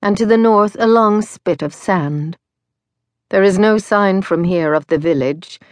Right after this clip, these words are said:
nor of the little harbour from which the fishing boats set out on tranquil summer mornings.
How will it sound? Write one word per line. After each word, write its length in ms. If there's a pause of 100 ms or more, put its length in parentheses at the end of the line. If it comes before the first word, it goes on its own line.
(200)
nor 240
of 160
the 80
little 320
harbour 540
from 220
which 260
the 80
fishing 400
boats 340
set 260
out 300
on 180
tranquil 600
summer 360
mornings. 760